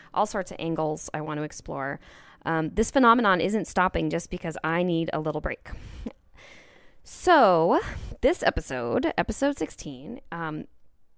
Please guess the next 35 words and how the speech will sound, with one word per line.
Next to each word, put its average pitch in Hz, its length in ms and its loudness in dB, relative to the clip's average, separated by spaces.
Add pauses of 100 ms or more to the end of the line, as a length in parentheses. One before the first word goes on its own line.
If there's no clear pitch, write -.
(380)
is 185 260 6
a - 60 -2
little 180 220 2
bit 269 100 2
different 208 300 -2
because 190 260 -2
it's - 160 -4
my 170 140 -2
time 185 580 -4
with 175 500 -6
Julie 196 380 -6
Dixon 262 340 -4
Jackson, 151 520 -10
host - 600 0
of 160 140 -8
another 226 420 4
podcast 143 840 -4
that - 180 -2
is 165 140 -8
about 156 380 -6 (380)
similar 247 380 0
things. 165 400 -4
It's - 160 -12
called 160 380 -6
Cut 262 260 6
Off 294 340 4
Genes. 151 680 -6
That's 170 220 -4
genes 208 580 0
spelled 175 560 2 (480)
G 240 480 -2
E 208 340 0 (100)
N 190 460 4
E 185 400 -2
S. - 280 -6